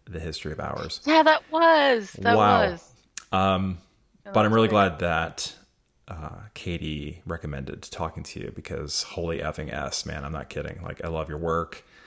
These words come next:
Speaker 2: Oh,
Speaker 1: Uh,
Speaker 2: thank you so
Speaker 1: your
Speaker 2: much.
Speaker 1: blog posts, it's all, it's all good. And anytime anyone's doing good work and helping other illustrators figure out how they can do work, um, that's somebody I wanna talk to.
Speaker 2: Oh, thank
Speaker 1: Uh,
Speaker 2: you.
Speaker 1: so let's,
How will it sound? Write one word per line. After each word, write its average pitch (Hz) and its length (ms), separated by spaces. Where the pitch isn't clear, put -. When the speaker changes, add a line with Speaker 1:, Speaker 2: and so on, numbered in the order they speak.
Speaker 2:
Oh, 262 60
Speaker 1:
Uh, 247 360
Speaker 2:
thank 254 320
you 214 60
so - 180
Speaker 1:
your 220 80
Speaker 2:
much. 185 240
Speaker 1:
blog 98 380
posts, - 680
it's - 100
all, 80 540
it's - 140
all 90 200
good. 78 400
And 80 160
anytime 95 440
anyone's 82 460
doing 107 240
good 101 120
work 85 280
and 90 100
helping 85 280
other 78 140
illustrators 76 600
figure 78 320
out 69 80
how 80 160
they 98 180
can 156 120
do 92 120
work, 78 320
um, 78 200
that's 80 180
somebody - 220
I - 20
wanna - 160
talk - 240
to. - 120
Speaker 2:
Oh, 180 200
thank 170 140
Speaker 1:
Uh, 82 160
Speaker 2:
you. - 180
Speaker 1:
so 110 600
let's, 95 340